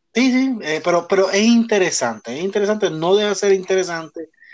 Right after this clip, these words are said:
eh, no deja de ser este, esta histórica, y no se hace,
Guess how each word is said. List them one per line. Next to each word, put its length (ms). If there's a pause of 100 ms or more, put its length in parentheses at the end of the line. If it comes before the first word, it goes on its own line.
(340)
eh, 1120
no 140
deja 200
de 120
ser 280
este, 380
esta 240
histórica, 400
y 100
no 120
se 120
hace, 260